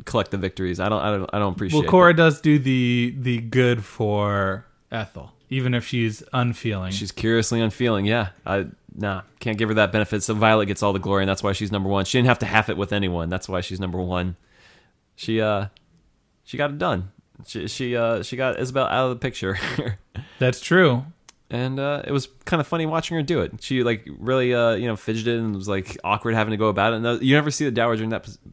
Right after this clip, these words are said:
Speaker 1: position. It was kinda fun to see, so.
Speaker 2: Good couple weeks for the Dowager.
Speaker 1: Yeah.
Speaker 2: On last week's episode, she did all the good for William, and this week
Speaker 1: Right.
Speaker 2: she's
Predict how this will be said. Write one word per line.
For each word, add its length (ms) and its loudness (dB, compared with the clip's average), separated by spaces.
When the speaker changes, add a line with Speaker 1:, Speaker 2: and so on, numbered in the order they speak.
Speaker 1:
position. 360 -8
It 40 -6
was 140 -6
kinda 160 -6
fun 160 -6
to 80 -6
see, 220 -4
so. 260 -4
Speaker 2:
Good 240 2
couple 240 2
weeks 220 4
for 120 0
the 100 2
Dowager. 600 -2
Speaker 1:
Yeah. 360 -2
Speaker 2:
On 160 0
last 260 2
week's 220 2
episode, 400 0
she 160 0
did 180 0
all 120 6
the 80 2
good 200 2
for 100 -2
William, 440 2
and 100 0
this 220 -4
week 240 0
Speaker 1:
Right. 240 6
Speaker 2:
she's 100 -2